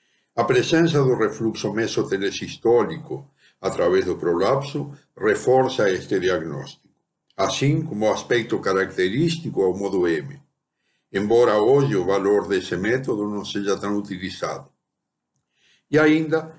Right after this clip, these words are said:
a presença de uma falha sistólica na região em que o fe-, segmento prolapsa, com refluxo que passa nessa região, vista pelo eixo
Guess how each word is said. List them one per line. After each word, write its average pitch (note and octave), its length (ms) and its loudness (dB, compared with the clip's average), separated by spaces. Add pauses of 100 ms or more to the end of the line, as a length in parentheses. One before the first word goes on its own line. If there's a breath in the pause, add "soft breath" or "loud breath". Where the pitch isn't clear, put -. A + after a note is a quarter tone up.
(160 loud breath)
a A#2 80 0
presença C3 560 2
de A2 60 0
uma A2+ 200 0
falha A#2+ 320 2
sistólica C3+ 760 2
na F#2+ 160 -2
região G2+ 380 0
em G#2+ 80 -2
que F#2+ 80 -8
o E2 80 -8
fe-, G#2+ 340 -2
segmento G2+ 600 -4
prolapsa, A#2 800 -2 (460)
com A2 160 -2
refluxo G#2+ 720 0
que G#2 100 -2
passa G#2 380 -2
nessa G2 340 -2
região, G2+ 520 0
vista C3+ 420 0
pelo G#2 320 -2
eixo A2+ 260 -2